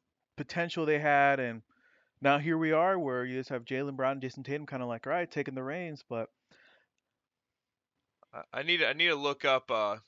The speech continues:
Speaker 2: if Gordon Hayward got vaccinated, 'cause who would have thought when the Celtics signed Gordon Hayward and Kyrie that Kyrie would be the anti-vaxxer? That would, that's an interesting
Speaker 1: That's a
Speaker 2: little,
Speaker 1: good
Speaker 2: little thing. I, I w-, I'm not sure I would have known that.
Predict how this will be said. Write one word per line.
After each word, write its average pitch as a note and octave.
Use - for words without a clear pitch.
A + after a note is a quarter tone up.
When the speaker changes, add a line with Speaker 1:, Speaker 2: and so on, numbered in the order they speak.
Speaker 2:
if A2
Gordon C3
Hayward A#2+
got A2
vaccinated, A2
'cause A2
who D#3
would E3
have C#3
thought C#3
when A#2+
the A2+
Celtics C3+
signed B2
Gordon A#2
Hayward A#2
and G#2+
Kyrie A2
that G2+
Kyrie A2+
would G2+
be G2+
the G2+
anti-vaxxer? F#2+
That A#2
would, A#2
that's A2+
an G2+
interesting F#2+
Speaker 1:
That's D#3
a -
Speaker 2:
little, G#2+
Speaker 1:
good A2
Speaker 2:
little G#2+
thing. G#2
I, G2+
I A2
w-, G#2+
I'm G#2+
not A#2
sure B2
I A2+
would A#2
have B2
known C3
that. F#2